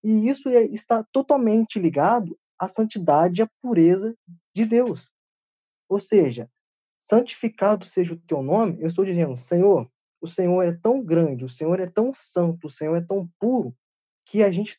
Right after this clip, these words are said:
tem que enaltecer a tua própria santidade e buscá-la para nós, porque nós nunca seremos como tu,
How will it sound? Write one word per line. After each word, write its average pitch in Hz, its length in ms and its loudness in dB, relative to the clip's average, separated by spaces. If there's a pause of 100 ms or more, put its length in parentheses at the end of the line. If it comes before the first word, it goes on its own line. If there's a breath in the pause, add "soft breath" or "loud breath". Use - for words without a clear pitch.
tem 220 200 2
que 254 120 -2
enaltecer 226 680 -2
a 226 60 -8 (120)
tua 240 320 -4
própria 240 300 -2
santidade 202 680 -2 (160)
e 190 80 -4
buscá-la 226 640 -2
para 240 240 0
nós, 240 380 -2 (380)
porque 175 260 -2
nós 185 300 0
nunca 311 420 2
seremos 220 480 2
como 196 240 -4
tu, 139 260 -8